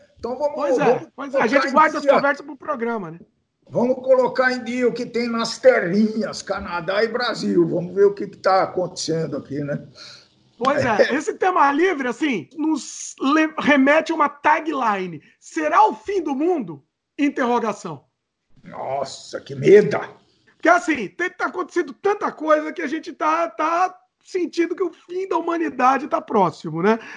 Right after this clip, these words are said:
Speaker 2: Vamos conversar sobre isso e isso, mais um monte de coisa, tudo sem freio aqui, sem roteiro, inclusive, né?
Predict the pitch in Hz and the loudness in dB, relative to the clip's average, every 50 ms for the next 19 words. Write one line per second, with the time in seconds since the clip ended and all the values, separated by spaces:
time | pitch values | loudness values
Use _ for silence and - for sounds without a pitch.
0 | 214 - 285 320 339 339 294 339 302 311 277 - 311 - - 262 247 302 330 381 | -2 2 2 2 2 0 -4 -4 -2 -2 -4 -4 -6 -8 -8 -4 0 0 0 2
1 | - 392 370 359 339 330 285 254 - 349 320 294 311 311 330 330 320 277 311 339 | 2 2 2 2 0 -2 -6 -10 -10 -12 -10 -8 -6 -2 0 0 0 0 -2 -4
2 | 349 339 339 - - 302 302 311 - 403 - - - 392 294 - - 285 269 254 | -4 -4 -6 -6 -6 -6 -6 -6 -6 -8 -4 -2 0 -2 -2 -2 -2 -2 -2 -2
3 | 226 - 330 - - - 330 359 - 381 381 - - 285 277 262 233 294 254 208 | 0 -2 -4 -4 -4 -4 -4 0 0 0 0 2 2 2 2 2 0 -2 -2 -2
4 | 190 185 170 180 180 208 254 | -2 -2 -2 0 -2 -2 -2